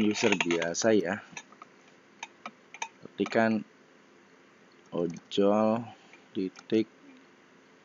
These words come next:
pelatihan titik my titik id itu kan. Nah, ini kan, eh, websitenya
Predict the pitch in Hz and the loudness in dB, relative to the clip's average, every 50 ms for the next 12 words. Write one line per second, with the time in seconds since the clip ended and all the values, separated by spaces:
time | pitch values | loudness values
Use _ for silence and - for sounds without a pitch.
0 | _ _ _ _ _ _ _ _ _ _ _ - 104 104 98 95 - - - - | _ _ _ _ _ _ _ _ _ _ _ 0 2 2 2 2 0 -4 -8 0
1 | - 120 113 113 113 113 110 - - - 117 110 117 120 123 131 143 131 - - | 4 4 6 6 4 2 -2 -6 -6 -4 -2 0 0 0 0 -2 -2 -4 -10 -16
2 | - - - _ _ _ _ - - - - - - - - - _ _ _ _ | -20 -20 -20 _ _ _ _ -14 -14 -12 -14 -14 -20 -20 -20 -20 _ _ _ _
3 | - - - - _ - - - - _ _ - - - 123 107 - _ - - | -20 -20 -20 -20 _ -20 -20 -20 -20 _ _ -20 -10 -8 -8 -8 -8 _ -2 -2
4 | 117 - - - - - _ _ - - - - - _ - - - - - - | -2 -2 -2 -14 -20 -20 _ _ -20 -20 -20 -20 -20 _ -20 -20 -14 -14 -14 -14
5 | - - - - - 113 110 110 110 113 113 113 113 110 - 107 107 - - - | -16 -20 -20 -14 -8 -4 0 2 4 4 4 2 0 0 -2 -4 -4 -4 -2 -2
6 | 110 - - - - - 101 95 85 - - 92 90 87 87 82 90 87 95 104 | -2 -2 -4 -8 -2 0 0 0 0 0 0 0 2 2 0 -2 -2 -2 -2 -2
7 | 117 - - - - - _ - - _ - - - - _ - - - - _ | -4 -6 -14 -20 -20 -20 _ -20 -20 _ -20 -20 -20 -20 _ -20 -20 -20 -20 _
8 | _ _ _ - - - - - - _ - - - - - _ - - - - | _ _ _ -20 -20 -20 -20 -20 -20 _ -20 -20 -20 -20 -20 _ -20 -20 -20 -20
9 | - _ _ _ _ _ _ _ _ _ - - _ - 87 87 95 104 104 - | -20 _ _ _ _ _ _ _ _ _ -18 -12 _ -6 -2 0 0 0 4 4
10 | 127 127 127 113 - - - - - 113 104 107 107 107 107 107 107 107 104 104 | 4 4 4 2 0 -4 -12 -10 -4 0 2 2 4 4 4 4 4 4 4 4
11 | 104 95 - - 117 - - - 110 117 120 127 123 113 | 2 2 2 0 0 0 2 0 2 2 2 0 -2 -6